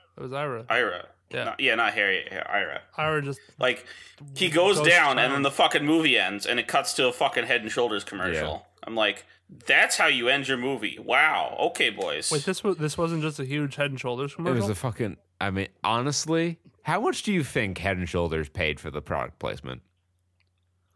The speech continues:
Speaker 1: A lot of money.
Speaker 2: Probably a fair amount.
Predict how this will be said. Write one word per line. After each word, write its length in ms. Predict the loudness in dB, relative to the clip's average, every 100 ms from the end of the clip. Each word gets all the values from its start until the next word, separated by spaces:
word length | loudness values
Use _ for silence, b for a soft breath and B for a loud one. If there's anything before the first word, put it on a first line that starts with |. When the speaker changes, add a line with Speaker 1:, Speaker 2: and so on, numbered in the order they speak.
| _ _ _ _ b b b -20 _ _
Speaker 1:
A 80 | -2
lot 240 | -2 -4
of 60 | -10
money. 180 | -14 -14
Speaker 2:
Probably 280 | -6 -4
a 40 | -4
fair 220 | -6 -4
amount. 300 | -4 -4 -8